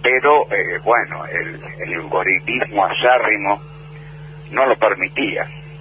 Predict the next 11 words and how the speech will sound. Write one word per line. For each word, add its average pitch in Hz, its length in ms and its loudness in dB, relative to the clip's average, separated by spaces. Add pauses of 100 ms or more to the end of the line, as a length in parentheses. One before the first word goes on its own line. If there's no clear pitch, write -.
(260)
y 82 520 -10
el 87 120 -4
gobierno 104 480 2
de 107 140 4
Ilia 120 420 4
era 95 100 0
un 82 120 -10
gobierno 82 760 -2
débil 107 540 0
que - 80 -4
había 82 600 0